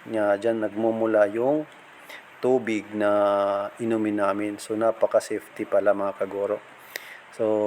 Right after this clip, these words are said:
hindi pala siya nasa open area at saka hindi mo talaga masabi na, ah, ano siya, ah,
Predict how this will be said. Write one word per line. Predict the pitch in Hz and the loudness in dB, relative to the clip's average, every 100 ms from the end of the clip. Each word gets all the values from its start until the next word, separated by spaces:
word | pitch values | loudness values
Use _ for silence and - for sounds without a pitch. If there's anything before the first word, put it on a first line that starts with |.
| 104 104 101 104 | 0 0 0 -2
hindi | 107 101 107 104 | -4 -4 -4 0
pala | 107 101 98 | 2 4 2
siya | 110 | -2
nasa | 104 98 - 101 | -2 -4 -4 -4
open | 104 104 104 | -4 -6 -4
area | 101 113 | 0 0
at | 104 | 0
saka | - 107 107 107 104 | -2 4 6 6 4
hindi | 110 117 | -2 -6
mo | 117 104 | -8 -4
talaga | 110 113 | 0 0
masabi | 113 110 113 107 107 107 | 0 0 4 4 4 -4
na, | 104 104 - - - - - 117 | -4 -6 -14 -16 -16 -16 -10 -2
ah, | 110 | -2
ano | 113 | -2
siya, | 101 120 120 110 - - | 0 4 4 4 -6 -4
ah, | 104 101 101 | 0 2 0